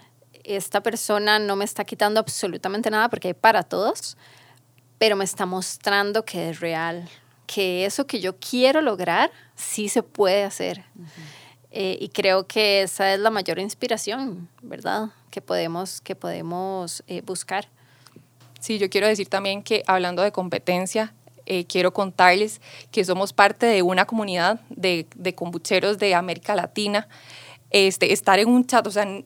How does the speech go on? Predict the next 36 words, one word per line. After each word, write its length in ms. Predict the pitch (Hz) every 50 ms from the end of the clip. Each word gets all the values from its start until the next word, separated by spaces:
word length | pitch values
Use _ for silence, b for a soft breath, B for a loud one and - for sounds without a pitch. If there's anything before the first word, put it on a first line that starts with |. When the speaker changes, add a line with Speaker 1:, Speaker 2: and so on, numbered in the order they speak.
| _ -
Speaker 3:
nosotras 500 | 196 190 185 185 190 185 220 247 262 -
cuando 220 | - 277 247 202
nos 160 | 185 175 165 -
agregaron 500 | 180 175 - - - 185 190 233 247 233
no, 120 | 196 190 190
no 120 | 214 247
lo 100 | 294 285
creíamos. 640 | - - 170 - 175 233 208 - - - - - -
O 80 | -
sea, 240 | 175 - 185 185 170 - - -
hay 160 | - 202 214
una, 240 | 220 226 247 247 -
hay 200 | - - 208 202
un, 140 | 202 202 - -
hay 160 | 185 180 196
una 260 | 196 202 208 214 220 214
emprendedora 920 | 208 - - 202 202 175 - 185 180 170 165 - 165 170 175 196 202 202
en 180 | 190 185 180 180
Chile, 540 | - - 254 247 247 220 208 202 208 220 B B B B B B B B - -
eh, 240 | 180 180 185 170 -
eh, 380 | - 180 180 175 170 175 170 - - -
y 120 | 196 202
unas 320 | 196 180 185 196 208 -
hermanas 580 | 254 220 220 208 202 202 202 208 220 233 220 -
en 100 | 214 185
Argentina 440 | 175 180 185 - - 190 190 202 208
que 160 | 202 - 196 175
son 200 | 180 170 180 175
la 240 | 190 196 196 190 190
kombucha 360 | - 180 175 180 - - 185
número 260 | 185 190 196 202 190
uno, 280 | 170 175 175 180 196 - B B B B B B B B B B
y 60 | 185
compartimos 640 | - 202 180 - 180 175 - - 190 196 208 220 214
un 100 | 240 233
espacio 680 | 233 240 - - - 226 226 233 240 - - 285 302 311